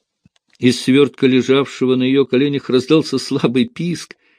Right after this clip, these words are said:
Ее сердце радостно затрепетало. Это был голос ее сына.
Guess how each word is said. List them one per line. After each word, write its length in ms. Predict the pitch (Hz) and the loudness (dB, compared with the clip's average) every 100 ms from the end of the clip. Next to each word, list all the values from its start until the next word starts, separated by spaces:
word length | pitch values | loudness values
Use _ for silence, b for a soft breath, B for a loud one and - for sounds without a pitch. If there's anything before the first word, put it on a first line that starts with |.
| _ _ _ _ _ | _ _ _ _ _
Ее 220 | 104 139 | 2 2
сердце 480 | - 151 156 - 131 | 2 0 0 0 -2
радостно 540 | 135 156 127 - 117 | 0 -2 -6 -8 -8
затрепетало. 800 | 113 120 - 113 107 - 170 165 | -6 -6 -8 -8 -6 -4 -2 0
Это 500 | 156 160 185 165 - | 2 4 2 0 -4
был 320 | 160 123 127 117 | -2 0 0 0
голос 560 | 87 110 120 117 - | 0 0 0 -4 -6
ее 260 | 76 87 90 | -6 -4 -4
сына. 560 | - - 90 92 80 | -8 -8 -6 -4 -8